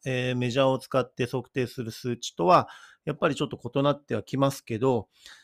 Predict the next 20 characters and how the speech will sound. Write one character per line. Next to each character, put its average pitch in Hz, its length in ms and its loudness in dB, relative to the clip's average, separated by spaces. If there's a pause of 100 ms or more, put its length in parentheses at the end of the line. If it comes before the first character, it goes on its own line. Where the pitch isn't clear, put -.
(120)
ま 147 80 -2
あ、 139 40 0
目 135 140 4
安 202 300 2
に 226 140 2
は 190 60 0
な 135 140 2
る、 110 180 -4 (120)
え 123 180 -4
ー、 113 40 -4
そ 123 180 -10
し - 120 -12
て 135 200 -6
手 131 120 -4
間 185 140 0
も 165 160 0
か 117 140 -8
か 127 180 -2
ら 127 160 0
ず、 120 360 -2